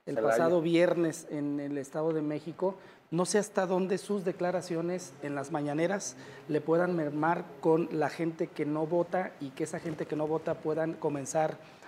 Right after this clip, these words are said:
Speaker 1: a, eh, decantarse por otros candidatos de la oposición. Creo que, no sé hasta qué punto Claudia sí necesite,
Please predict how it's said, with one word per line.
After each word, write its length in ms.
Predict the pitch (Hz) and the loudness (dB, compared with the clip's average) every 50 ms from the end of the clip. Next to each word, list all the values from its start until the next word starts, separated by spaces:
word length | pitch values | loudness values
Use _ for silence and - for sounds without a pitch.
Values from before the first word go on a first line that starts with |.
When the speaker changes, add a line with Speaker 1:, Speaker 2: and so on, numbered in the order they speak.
| - - | -12 -4
Speaker 1:
a, 260 | - 151 156 156 165 175 | 0 4 4 4 4 2
eh, 100 | 165 143 | 0 -2
decantarse 680 | 139 147 135 - 147 143 143 - 160 151 143 - 170 156 | -2 -2 -2 -2 -4 -4 0 0 0 0 -2 -4 -8 -6
por 200 | - 147 143 143 | -4 -4 -4 -2
otros 240 | 147 151 160 - | -4 -6 -8 -8
candidatos 640 | - 165 143 139 143 139 143 139 - 156 139 - - | -6 -6 -4 -2 -2 -2 -2 -2 -2 -4 -6 -6 -6
de 200 | - 147 131 143 139 | -6 -2 0 0 0
la 80 | 139 | 0
oposición. 560 | 127 131 143 135 127 143 127 - 151 139 135 | 0 0 -2 -4 -4 -6 -6 -4 -4 -4 -2
Creo 220 | 123 - 160 165 160 | -2 -2 -2 -2 0
que, 220 | - 196 180 180 - - - - - - - - | 0 0 0 0 -2 -8 -16 -18 -20 -12 -2 0
no 100 | 170 165 | 2 2
sé 120 | - 220 | 4 2
hasta 180 | 202 202 214 202 | 2 2 2 0
qué 100 | - 190 | 0 0
punto 380 | - - 185 180 170 196 165 | 0 0 0 0 2 0 -2
Claudia 380 | - - 175 170 170 175 170 156 | 0 2 2 4 4 4 2 0
sí 180 | - - 180 175 | 0 -2 -2 -2
necesite, 720 | 175 170 147 - 147 - - 180 160 - - 180 175 175 | 0 -2 -2 -2 -4 -4 -4 -4 -2 0 0 0 0 -2